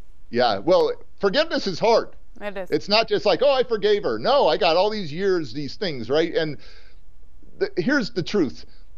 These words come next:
Speaker 1: When I met her, I had a checklist of all these questions I was gonna ask.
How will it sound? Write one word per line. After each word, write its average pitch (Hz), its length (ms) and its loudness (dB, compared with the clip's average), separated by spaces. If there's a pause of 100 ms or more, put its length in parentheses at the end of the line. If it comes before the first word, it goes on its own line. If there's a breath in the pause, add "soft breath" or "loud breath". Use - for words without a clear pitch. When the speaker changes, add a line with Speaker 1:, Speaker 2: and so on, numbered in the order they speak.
Speaker 1:
When 180 220 2
I 190 80 4
met 208 260 2
her, 170 220 4
I 156 100 4
had 170 220 4
a 139 40 4
checklist 214 680 0
of 175 120 -2
all 196 300 4
these 202 220 -2
questions 165 400 0
I 151 100 4
was 147 140 0
gonna 131 160 0
ask. - 400 -6